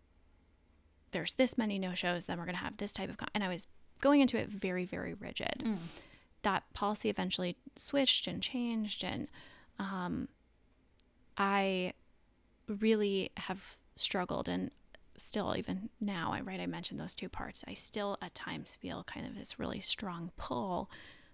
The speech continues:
Speaker 1: between business owner, what makes sense for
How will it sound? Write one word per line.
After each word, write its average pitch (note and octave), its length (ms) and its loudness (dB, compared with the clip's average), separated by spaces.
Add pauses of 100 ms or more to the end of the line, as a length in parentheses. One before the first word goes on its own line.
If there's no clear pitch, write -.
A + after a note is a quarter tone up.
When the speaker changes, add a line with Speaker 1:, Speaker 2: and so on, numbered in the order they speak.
Speaker 1:
between E3+ 680 -2 (1200)
business G#3 340 2
owner, F3+ 500 0
what - 160 -4
makes F#3 200 -4
sense F3 300 -4
for E3+ 520 -4